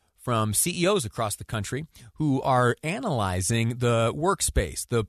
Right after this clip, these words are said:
the place where their employees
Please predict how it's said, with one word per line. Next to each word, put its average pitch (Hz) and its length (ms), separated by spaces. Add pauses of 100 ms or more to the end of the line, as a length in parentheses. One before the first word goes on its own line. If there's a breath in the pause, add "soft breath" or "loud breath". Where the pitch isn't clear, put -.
(140)
the 113 380
place 190 440 (1400)
where 120 380
their 131 260
employees 143 680